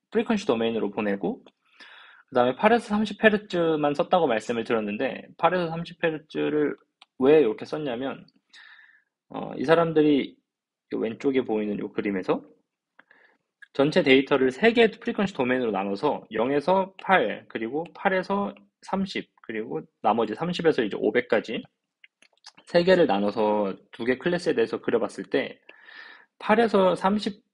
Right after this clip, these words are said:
구간에 이, 어, 데이터가 이제 가장 차이를 많이 보였다고 해요. 그래서 팔에서 삼십을 썼다고 합니다. 그다음에 이제 노멀라이제이션 진행하고,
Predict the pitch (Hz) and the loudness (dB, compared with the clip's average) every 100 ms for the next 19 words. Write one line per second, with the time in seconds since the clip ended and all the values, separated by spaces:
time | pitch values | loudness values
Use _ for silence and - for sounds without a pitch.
0 | _ _ _ _ _ _ _ _ _ - | _ _ _ _ _ _ _ _ _ -18
1 | - 127 143 123 110 117 98 - - 110 | -6 2 2 4 -2 -2 -6 -10 -12 -6
2 | 107 104 101 101 _ _ _ _ _ - | -2 -2 -4 -10 _ _ _ _ _ -12
3 | 78 - 123 127 127 123 190 247 _ _ | -12 0 2 4 2 2 0 -2 _ _
4 | - - 117 117 117 - 220 220 160 98 | -20 0 2 2 -2 0 2 2 2 0
5 | 101 104 113 113 101 104 151 113 110 - | 0 2 0 0 -2 0 0 0 -4 -10
6 | - - - 104 165 165 180 156 165 196 | -20 -12 -8 -4 -4 -2 -4 -2 -4 -4
7 | 196 139 - - 117 117 120 98 95 _ | -4 -6 -8 -8 -6 -6 -6 -10 -12 _
8 | _ _ - - - - _ _ _ - | _ _ -20 -20 -20 -20 _ _ _ -8
9 | 127 131 143 165 113 113 135 139 123 117 | 0 0 2 -2 -2 0 2 2 2 0
10 | 117 104 107 107 131 147 220 370 | -6 -8 -8 -6 -4 -2 -4 -6